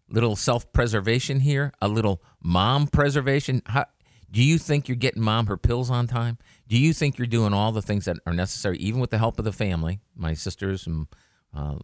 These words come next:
the, the sisters and brothers who are local up there, uh, over there? You really think that good thing is happening?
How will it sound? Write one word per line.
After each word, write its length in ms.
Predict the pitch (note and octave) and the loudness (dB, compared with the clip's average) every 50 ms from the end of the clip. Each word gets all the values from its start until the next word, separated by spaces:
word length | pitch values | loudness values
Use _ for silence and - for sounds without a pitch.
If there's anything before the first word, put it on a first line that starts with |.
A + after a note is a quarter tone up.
| - - _ _ _ _ | -14 -20 _ _ _ _
the, 120 | - - - - - - | -18 -18 -18 -18 -16 -12
the 140 | E2 D#2+ D#2+ | -10 -8 -8
sisters 320 | - - G#2 - - G2 F2+ | -6 -6 -6 -6 -4 -4 -4
and 100 | F#2 E2 | -2 0
brothers 260 | F#2 F#2 F2 F2 D#2+ | 0 0 0 -2 -4
who 80 | F2 E2 | -6 -4
are 40 | |
local 400 | D#2+ F2+ G2+ G#2+ - - F#2 E2 | -2 0 0 0 0 -2 -4 -4
up 140 | D2 - - | -4 -6 -6
there, 200 | - D2 D2 D#2 - - - _ _ _ _ _ - - | -6 -6 -6 -6 -8 -12 -20 _ _ _ _ _ -8 -4
uh, 180 | F2 D#2+ D#2+ - | -2 -2 -2 -2
over 180 | F2+ F2 D2+ D2+ | -2 -4 -2 -2
there? 200 | D2+ D#2 D#2 - - - - - - - - _ _ _ _ _ _ _ _ _ _ _ _ _ | -2 -2 -2 -4 -8 -16 -20 -20 -20 -20 -20 _ _ _ _ _ _ _ _ _ _ _ _ _
You 160 | - D#3+ D#3+ | 2 4 4
really 220 | E3 F3+ E3 E3 | 4 4 4 2
think 200 | D3 - D#3+ D3 - | 2 2 2 2 2
that 200 | C3+ C3 B2 A2 | 2 0 0 0
good 180 | A2 C3 A#2+ | 0 0 0
thing 160 | A2 C3+ C3 B2+ | 2 2 2 2
is 120 | A#2 - | 2 2
happening? 460 | B2+ A2+ A#2+ B2 - B2+ B2+ B2+ B2 | 2 2 2 0 0 0 0 0 0